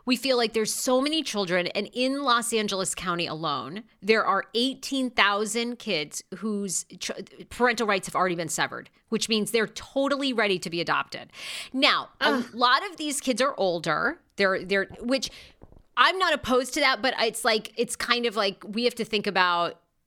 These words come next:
Speaker 1: okay, we have K J. Is that good? Like, and we don't really have room for a teenager. You know, we don't have an, the teenager needs their own room, you know? Like,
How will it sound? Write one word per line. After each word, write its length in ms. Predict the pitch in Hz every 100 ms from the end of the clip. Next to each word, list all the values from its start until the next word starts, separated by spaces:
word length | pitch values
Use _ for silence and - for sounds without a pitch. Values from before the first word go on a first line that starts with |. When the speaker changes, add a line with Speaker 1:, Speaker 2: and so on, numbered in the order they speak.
| 190 -
Speaker 1:
okay, 180 | 196
we 100 | 180
have 120 | 175 -
K 220 | 190 170
J. 300 | 165 143 135 -
Is 140 | 202
that 420 | 175 190 - 202 190
good? 220 | 220 175
Like, 300 | 196 - - _
and 80 | 233
we 60 | 262
don't 120 | 269
really 140 | 254
have 160 | 226 175
room 160 | 185 175
for 120 | 160
a 40 |
teenager. 460 | 151 160 131 143 160
You 100 | 190
know, 80 | 208
we 80 | 220
don't 160 | 220
have 160 | - 214
an, 140 | 202
the 140 | - 196
teenager 480 | - - 233 208 208
needs 180 | 196
their 160 | 196 180
own 140 | 175
room, 380 | 170 170 135 143
you 100 | 185
know? 180 | 185 180
Like, 240 | 202 196